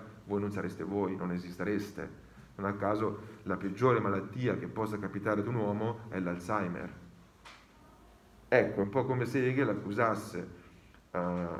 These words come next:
tutti i filosofi di essere malati di Alzheimer rispetto alla realtà, perché ritengono un po' come il nostro digitale,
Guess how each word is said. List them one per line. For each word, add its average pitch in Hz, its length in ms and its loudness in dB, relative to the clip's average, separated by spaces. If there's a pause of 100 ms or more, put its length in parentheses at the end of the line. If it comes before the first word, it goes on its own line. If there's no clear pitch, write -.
(320)
tutti 123 320 0
i - 20 -2
filosofi 120 560 2
di - 80 0
essere 120 260 -2
malati 95 300 -2
di 104 80 -2
Alzheimer 101 560 -2 (800)
rispetto 120 640 0
alla 104 180 4
realtà, 101 500 0 (540)
perché 113 280 -2
ritengono 123 960 0 (520)
un 101 100 -8
po' 113 160 0
come 107 540 -2
il 101 100 -6
nostro 104 440 -2
digitale, 110 1040 0